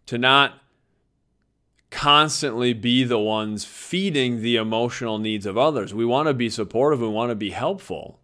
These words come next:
But we do need to take care of ourselves, which has become sort of a cliche, but,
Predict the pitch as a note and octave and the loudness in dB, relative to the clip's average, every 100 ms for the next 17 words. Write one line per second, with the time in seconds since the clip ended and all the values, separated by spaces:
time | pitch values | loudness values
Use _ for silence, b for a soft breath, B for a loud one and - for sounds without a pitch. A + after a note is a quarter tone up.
0 | _ _ _ _ _ _ _ _ _ _ | _ _ _ _ _ _ _ _ _ _
1 | _ _ _ _ _ _ _ - B2 C3+ | _ _ _ _ _ _ _ -2 4 6
2 | C3+ - _ _ _ _ _ A#2+ B2+ A#2 | 6 0 _ _ _ _ _ -2 -2 0
3 | A2 D3 D3+ C#3+ C3+ C3 C3 A#2+ A2+ - | 4 6 6 4 2 2 0 2 2 2
4 | A2 G#2 F#2+ G2+ F#2 - G2 D#2 G2+ F2+ | 0 2 2 -2 -2 -2 -2 -4 -10 -14
5 | F2+ G#2+ F#2 G2 G#2 B2 A#2+ A2+ C#3+ C#3+ | -10 -8 -8 -10 -4 -4 -4 -4 -2 0
6 | A2 G#2 - - A#2 G2+ F#3 A3 B2 G#2+ | -2 -4 -10 -4 -2 -2 -2 0 0 0
7 | A#2 - | 0 -2